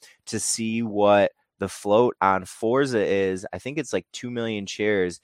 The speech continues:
and that is well in low float territory. Uh, it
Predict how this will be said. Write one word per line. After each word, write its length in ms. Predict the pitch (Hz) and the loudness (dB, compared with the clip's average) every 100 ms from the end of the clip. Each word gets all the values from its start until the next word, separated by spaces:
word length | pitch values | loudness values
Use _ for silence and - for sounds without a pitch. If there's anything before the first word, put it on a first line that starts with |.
| _ - | _ -6
and 120 | 107 | 0
that 160 | 120 - | 0 0
is 180 | 98 90 | -6 -6
well 520 | 80 98 104 120 120 104 | -2 2 2 2 0 -4
in 280 | 98 95 | -6 -6
low 220 | 90 98 110 | -2 -2 -2
float 380 | - 104 95 | 0 -2 -2
territory. 640 | - 98 107 - 95 92 92 _ _ _ - | -4 -2 -2 -2 -2 -2 -4 _ _ _ -2
Uh, 540 | 101 98 98 101 98 - | 2 4 4 4 2 0
it 160 | 104 | -2